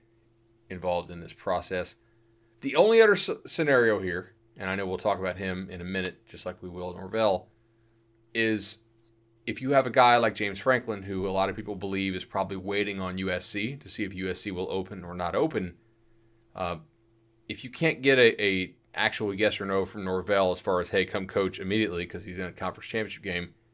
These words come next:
uh, maybe you could still also be waiting out something with that. And I know we'll discuss that more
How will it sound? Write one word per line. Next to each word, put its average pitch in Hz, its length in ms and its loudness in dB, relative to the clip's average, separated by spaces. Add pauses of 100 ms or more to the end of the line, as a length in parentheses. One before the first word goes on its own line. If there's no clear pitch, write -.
(640)
uh, 87 240 -4 (720)
maybe 110 300 0
you 113 100 0
could 107 200 -6
still 110 220 0
also 98 260 0
be 95 100 -4
waiting 95 420 -2
out 92 240 0 (120)
something 92 360 -8
with 87 160 -16
that. - 160 -2
And 95 100 -8
I 95 80 0
know 98 100 -2
we'll 90 160 -4
discuss 87 360 -6
that - 240 -6
more 90 320 -4